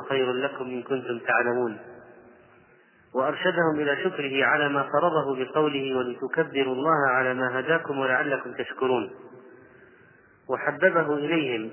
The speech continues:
وخففه عليهم لئلا تستثقل النفوس ترك العادات وهجر المألوفات، فقال عز وجل: "أياما معدودات". ورحمهم ونأى بهم عن الحرج والضرر،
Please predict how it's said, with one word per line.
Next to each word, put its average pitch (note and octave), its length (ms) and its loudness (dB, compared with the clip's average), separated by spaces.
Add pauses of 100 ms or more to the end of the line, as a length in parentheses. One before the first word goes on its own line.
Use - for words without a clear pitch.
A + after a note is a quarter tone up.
(160)
وخففه C3+ 680 0
عليهم B2+ 580 2 (220)
لئلا C#3+ 400 0
تستثقل C3+ 680 -4
النفوس B2+ 480 -2
ترك C#3+ 460 -4
العادات B2+ 500 2 (840)
وهجر D3 380 2
المألوفات، C3+ 680 0 (160)
فقال C#3 380 2
عز C3 300 -2
وجل: C3 540 -2
"أياما C3 360 0
معدودات". A#2+ 560 0 (2750)
ورحمهم D3 720 4
ونأى D3+ 340 2
بهم D3 360 0
عن C3+ 120 2
الحرج C#3 500 0
والضرر، C3+ 500 0